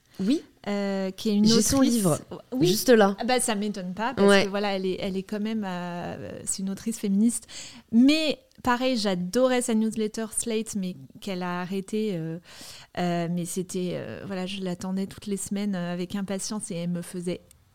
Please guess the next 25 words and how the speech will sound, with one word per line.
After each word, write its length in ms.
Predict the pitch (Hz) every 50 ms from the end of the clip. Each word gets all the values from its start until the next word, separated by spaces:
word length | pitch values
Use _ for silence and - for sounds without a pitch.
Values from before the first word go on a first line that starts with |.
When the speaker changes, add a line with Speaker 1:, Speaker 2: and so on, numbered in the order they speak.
| _ -
Speaker 2:
mourir 540 | 190 190 214 233 247 247 226 233 226 214 208 190
de 80 | 190
rire. 320 | 190 180 190 202 247 269 247
Et 100 | 202 175
d'ailleurs, 280 | 180 175 175 196 208
ses 180 | - - - 180
livres 280 | 180 202 208 214 -
sont 260 | - - - - - - - -
très 200 | - - - 214
drôles 260 | 190 185 - 214 208
aussi. 320 | 190 175 - - - 220 302 - - - - - - - - - - -
Euh, 220 | 196 190 190 190 185
donc, 200 | 180 196 196 -
Titiou 380 | - - 233 - - - 247
Lecoq. 560 | 240 233 214 220 - 208 233 240 - - 233 - _ _ -
Et, 220 | 214 202 190 190
euh, 80 | 185 180
sinon, 320 | 180 - - 214 226 226
en 140 | 214 190 185
artiste, 680 | 196 196 - - - - 240 247 - - - - - - _ _ _ -
euh, 280 | 190 185 185 180 180 180
je 160 | 180 180 185 185 180
dirais 260 | - 190 185 185 185
Camille 340 | 185 - 214 208 220 226 226
Walala. 520 | 214 208 202 196 196 196 196 190 208 -